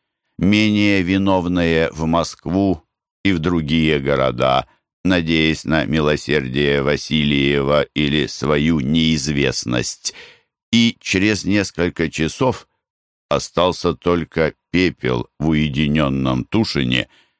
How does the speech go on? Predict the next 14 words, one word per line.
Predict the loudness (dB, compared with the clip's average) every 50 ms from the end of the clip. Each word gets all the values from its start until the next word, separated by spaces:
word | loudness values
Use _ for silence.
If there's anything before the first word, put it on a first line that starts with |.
| _ _ _ _ _ _ _ _ _
которое | -2 0 0 0 0 0 2 2 2 2 2 2 0 0
восемнадцать | -2 -2 -4 -4 -2 -2 -2 0 0 2 2 0 0 -2 -2 -4 -4 -4 -4 -4
месяцев | -2 -2 0 0 0 -2 -4 -4 -2 -2 -2 -2 -4 -6 _
кипело | -2 0 0 0 -2 _ -2 0 2 2 2 2 2 0 0
шумным | -2 -6 -4 -2 -2 -2 0 0 0 0 0 0 0 0
многолюдством, | 0 0 0 0 0 0 0 0 -2 -2 -4 -10 -10 -4 -2 -2 -2 -2 -6 -10 -20 _ _ _ _ -2
величалось | 0 2 2 4 4 2 0 0 -2 0 0 2 2 2 0 0 -2 -4 -4 -2
именем | 0 2 2 2 2 2 2 2 0 -2 -2
царства | -2 0 0 0 0 -2 -4 -8 -4 -2 0 0 0 -2 -6 -20 _ _ _ _ -4
и | -2 0 0
боролось | 0 0 0 0 2 2 2 2 2 2 2 0 0 -2
с | -6 -2
Москвою. | 0 0 0 -2 -4 -8 -6 -2 0 0 0 0 0 -2 -4 -8 -10 _ _ _ _ _ _ _ _ _ _ _ _ _ _ _ -6
Жарко | -2 -2 0 2 2 2 2 0 -2 -4 -2 0 0 -2